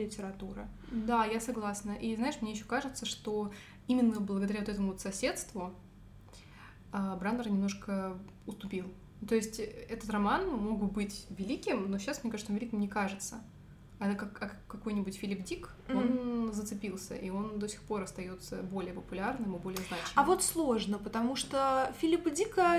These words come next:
Speaker 1: экраниза-, экранизировали
Speaker 2: Но
Speaker 1: несколько
Speaker 2: его же
Speaker 1: раз.
Speaker 2: неспроста экранизировали. Почему-то те идеи цепляли людей, которые
Speaker 1: Блин,
Speaker 2: хотели, а, а вот эти
Speaker 1: ну.
Speaker 2: Хотя это, это просто написано как фильм. В какой-то момент он начинается такой экшен и просто ши-, э, детектив, как сказать, шпионский детектив,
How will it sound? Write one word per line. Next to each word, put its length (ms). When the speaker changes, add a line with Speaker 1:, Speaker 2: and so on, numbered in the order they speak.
Speaker 1:
экраниза-, 640
экранизировали 920
Speaker 2:
Но 80
Speaker 1:
несколько 140
Speaker 2:
его 160
же 120
Speaker 1:
раз. 120
Speaker 2:
неспроста 540
экранизировали. 760
Почему-то 420
те 260
идеи 240
цепляли 540
людей, 380
которые 280
Speaker 1:
Блин, 140
Speaker 2:
хотели, 240
а, 420
а 40
вот 140
эти 180
Speaker 1:
ну. 40
Speaker 2:
Хотя 160
это, 120
это 160
просто 300
написано 300
как 120
фильм. 320
В 60
какой-то 300
момент 340
он 80
начинается 400
такой 320
экшен 440
и 20
просто 300
ши-, 240
э, 360
детектив, 440
как 160
сказать, 220
шпионский 340
детектив, 560